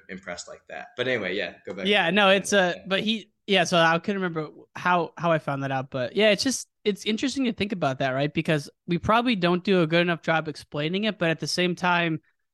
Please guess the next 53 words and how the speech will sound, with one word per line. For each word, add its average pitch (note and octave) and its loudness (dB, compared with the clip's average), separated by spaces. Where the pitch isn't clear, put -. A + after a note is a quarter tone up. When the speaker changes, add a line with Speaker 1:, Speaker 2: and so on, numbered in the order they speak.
Speaker 2:
it's - -8
like, F3 2
"All F3 2
right, F3 4
we're E3+ -4
gonna G#3 2
do F#3+ 2
this E3+ -2
audio E3+ 0
documentary E3 0
on D#3 0
you. D#3+ -2
What's D#3+ -4
an E3 -2
audio D#3+ 2
documentary? D#3 0
Like, C#3+ 0
it's, - -10
you D#3+ -2
know, D#3 -4
what D#3 -4
is D3+ -4
this?" B2+ -14
So, C3+ -4
uh, B2+ 0
yeah, D#3 4
it's, - 0
it G3+ -2
was G3 2
cool A#3 0
to A3+ 2
hear G3 4
his F3+ 0
feedback, D#3 0
and C#3 -4
Henry F#3+ 4
loved F3 2
it, E3+ 0
Angel F3 2
loved E3+ 4
it, F3+ -6
the D#3+ -10
family E3 2
loved E3 2
it, D#3+ 0
which D3+ -4
that's G3+ 2
when G3 0
you're D#3+ 0
really D#3+ -2
like, C#3+ -8
"All C3+ -8
right, A#2+ -10